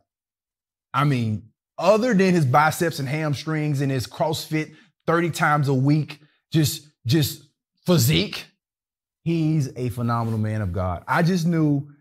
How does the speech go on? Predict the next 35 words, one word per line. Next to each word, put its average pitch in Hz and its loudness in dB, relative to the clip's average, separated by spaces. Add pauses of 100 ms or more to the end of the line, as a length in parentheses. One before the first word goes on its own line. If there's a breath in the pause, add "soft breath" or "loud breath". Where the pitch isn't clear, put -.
(100)
that 120 0
I 123 4
would 135 0
love 131 0
him 135 0
for 131 -4
life 107 -2
and 110 -4
we 123 0
would 120 -2
be 113 0
brothers 98 -2
for 113 -6
life 98 -2 (100)
as 101 -10
soon 120 -6
as 98 -6
we 104 -4
met. 92 -4 (1500)
Every 180 2
moment 185 2
I 156 4
spent - -6
with 107 -2
him, 95 -4 (880)
he 127 -6
always 120 -2
edified 92 -8
me. 101 -4
And 113 -2
I 123 0
know 156 2
this 147 2
is 135 0
true, 151 0